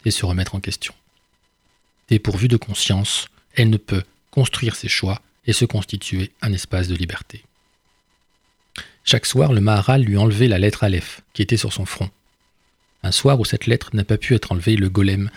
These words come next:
s'est retrouvé face à lui-même. Le golem a été incapable de penser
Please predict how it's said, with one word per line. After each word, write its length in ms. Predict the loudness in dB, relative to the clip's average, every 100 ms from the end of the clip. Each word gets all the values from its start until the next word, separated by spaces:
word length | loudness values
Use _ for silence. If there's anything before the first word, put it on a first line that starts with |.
| -10
s'est 120 | -2
retrouvé 380 | 0 0 -2 -4
face 320 | -2 -2 -2
à 40 | -2
lui-même. 460 | -2 -4 -4 -8 -12 _ _ _ _ _ _ _ _ _ _ _ _ _ _ _
Le 160 | 0 2
golem 280 | 4 4 4
a 60 |
été 180 | 2 0 2
incapable 440 | 2 2 2 0
de 60 | -2
penser 520 | 0 0 0 -2 -4